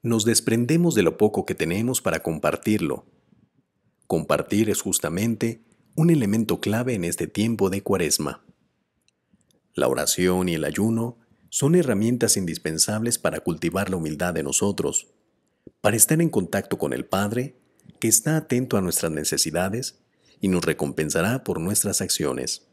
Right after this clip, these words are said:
Así pues, este tiempo propicio que nos dispone la Iglesia, hemos de aprovecharlo para hacernos un examen muy personal, un examen donde nos preguntemos acerca de nuestro pasado, nuestro presente y nuestro futuro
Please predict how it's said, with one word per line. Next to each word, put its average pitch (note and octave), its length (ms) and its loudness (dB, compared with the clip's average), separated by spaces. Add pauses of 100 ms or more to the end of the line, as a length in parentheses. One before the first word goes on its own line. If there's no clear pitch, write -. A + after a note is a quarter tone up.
(1040)
Así - 260 -2
pues, - 560 0 (600)
este G2 300 2
tiempo A2 420 0
propicio C#3 500 -2
que A2 100 -4
nos F2 160 -2
dispone F2 420 -2
la D#2 80 0
Iglesia, A2 640 0 (440)
hemos E3 300 6
de A#2+ 80 6
aprovecharlo A2 760 0
para F2 160 0
hacernos G2 400 -2
un G2+ 80 0
examen F#2+ 480 0
muy A#2+ 220 2
personal, D#2+ 640 -4 (840)
un F2 160 2
examen G#2+ 640 2 (360)
donde G#2+ 260 4
nos A2 160 2
preguntemos A#2 560 2
acerca G2+ 420 0
de E2 100 -2
nuestro D2+ 280 -2
pasado, G2 520 0
nuestro - 320 -4
presente A2+ 500 0
y - 20 0
nuestro D#3 300 0
futuro - 600 -2